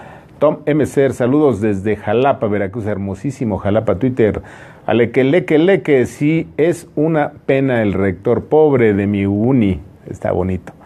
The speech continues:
René Díaz, con Z Z Z, un saludo, señor Alemán, desde Chihuahua, la cuna del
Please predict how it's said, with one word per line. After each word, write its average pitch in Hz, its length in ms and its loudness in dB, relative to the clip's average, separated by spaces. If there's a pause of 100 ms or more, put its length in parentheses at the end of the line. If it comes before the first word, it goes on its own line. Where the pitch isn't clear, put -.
(480)
René 127 380 2
Díaz, 131 800 0
con 110 180 -4
Z 120 300 -2
Z 117 280 -2
Z, 123 240 0
un 120 160 0
saludo, 113 320 0
señor 107 160 -2
Alemán, 113 360 0
desde 95 400 2
Chihuahua, 127 720 2
la 101 200 0
cuna 127 260 -4
del 95 400 -2